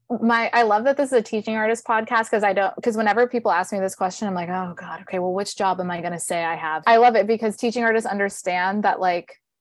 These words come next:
you have four different jobs at almost all times. <laughs> Um, so, I mean, primarily I'm a teaching artist, um, and I work mostly with young people, uh, in, like, pre-K, really little, up through fifth grade is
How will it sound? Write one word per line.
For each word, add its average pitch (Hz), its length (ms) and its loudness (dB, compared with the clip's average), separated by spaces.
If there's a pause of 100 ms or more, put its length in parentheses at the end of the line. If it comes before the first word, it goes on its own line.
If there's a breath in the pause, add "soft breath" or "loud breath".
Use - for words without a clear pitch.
(120)
you 214 180 2
have 190 280 0 (180)
four 175 340 0 (240)
different 175 300 -6
jobs - 540 0
at 180 160 0
almost 185 420 2
all 175 200 -2
times. 269 580 2
<laughs> - 640 -2
Um, 196 480 0 (180)
so, 202 640 2 (300)
I 233 80 4
mean, 214 300 0 (140)
primarily 247 480 2
I'm 196 120 -2
a 190 100 -6
teaching 196 440 -6
artist, 170 720 -6
um, 170 440 -2
and 180 140 -4
I 175 80 -4
work 175 400 -6 (100)
mostly 190 380 -6
with 175 240 -4
young 170 240 -8
people, 180 640 -6 (220)
uh, 160 240 -6
in, 170 100 -8
like, 160 220 -10 (120)
pre-K, 269 520 0
really 202 260 2
little, 254 560 2 (140)
up 202 160 0
through 196 140 -4
fifth 185 260 -6
grade 175 320 -4
is 175 220 -10